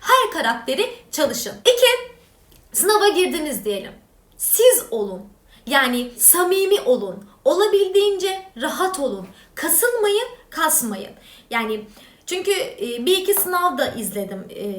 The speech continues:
son sınıftayken. Tabii son sınıftayken konservatuar giriş sınavlarına asistanlık gibi bir şey yaptım diyebilirim. Sınava girenlere baktım. Şöyle bir durum oluyor. Kapıdan içeri girdiğiniz anda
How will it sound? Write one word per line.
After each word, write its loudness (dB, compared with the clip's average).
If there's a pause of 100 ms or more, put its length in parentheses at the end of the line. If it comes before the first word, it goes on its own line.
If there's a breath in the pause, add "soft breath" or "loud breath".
(640)
son -2
sınıftayken. -6 (680)
Tabii -4
son -2
sınıftayken -6
konservatuar -4
giriş -6
sınavlarına -4
asistanlık -2
gibi -8
bir -10
şey -4
yaptım -10
diyebilirim. -12
Sınava -6
girenlere -6
baktım. -10 (180)
Şöyle 6
bir -4
durum -6
oluyor. -8 (360)
Kapıdan -2
içeri -2
girdiğiniz -4
anda -6